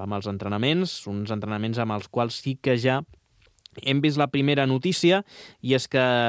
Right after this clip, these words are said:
seguirà, mm, de baixa Ivan Sánchez, a l'extrem que ja en l'últim partit no va poder estar a la convocatòria per molèsties, seguirà aquesta setmana previsiblement fora, i tampoc estarà present diumenge a la banqueta David Acedo,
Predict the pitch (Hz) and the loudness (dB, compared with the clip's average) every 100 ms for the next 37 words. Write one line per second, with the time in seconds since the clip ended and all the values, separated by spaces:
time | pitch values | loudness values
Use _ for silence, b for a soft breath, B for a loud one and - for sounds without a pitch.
0 | 113 113 95 - - 117 117 131 131 - | 2 0 -4 -8 -4 -2 2 2 0 -4
1 | _ - 117 113 107 117 127 127 - 101 | _ -12 -8 -6 0 2 2 0 -2 -8
2 | - 120 117 123 123 156 151 - 165 165 | -8 -4 0 0 0 0 0 0 0 0
3 | 123 104 104 107 107 - 135 127 110 B | -2 -2 0 -2 -6 -4 -2 -2 -6 B
4 | B B - 117 113 123 120 123 123 110 | B B -2 0 0 0 0 0 -2 0
5 | 117 110 127 110 113 117 117 117 113 113 | -2 -2 -4 -2 -2 2 2 2 0 0
6 | 110 110 113 110 107 107 104 104 - 113 | -2 0 2 2 0 0 -2 -4 -2 -2
7 | 107 110 107 113 117 143 147 160 151 107 | -2 -4 -2 -2 0 0 2 0 0 -2
8 | 117 135 143 - 156 156 - 117 107 113 | 0 0 0 0 0 0 -4 -6 -4 0
9 | 127 120 117 127 120 113 117 113 - 113 | 0 -2 -4 -6 -4 -2 0 -2 -4 -4
10 | 113 117 120 113 113 110 135 139 160 B | -2 0 0 0 -2 -2 0 2 0 B
11 | B B B _ 127 139 151 156 - - | B B B _ 2 4 6 4 0 -10
12 | - - 127 123 127 139 135 - 135 131 | -14 0 0 2 0 0 0 -2 0 0
13 | 131 127 127 127 123 123 117 127 123 123 | 0 0 0 0 0 0 2 2 2 2
14 | 131 127 139 151 143 127 135 143 - 147 | 0 -2 -2 0 2 2 2 0 2 2
15 | 131 | 0